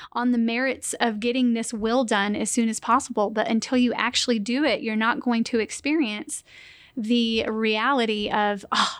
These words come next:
that was not as bad as I thought." And speaking of, we have some more barriers that, or perceived barriers that were listed from live people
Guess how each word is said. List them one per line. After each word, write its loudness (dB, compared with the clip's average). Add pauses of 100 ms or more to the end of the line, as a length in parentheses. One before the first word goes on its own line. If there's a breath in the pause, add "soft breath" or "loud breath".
(100)
that -8
was 4
not 0
as -4
bad -2
as -6
I -4
thought." 0
And 2
speaking -2
of, 0
we 0
have 0
some -2
more 2
barriers 0
that, 0
or 0
perceived 0
barriers 0
that 0
were 0
listed -2
from -2
live 0
people 0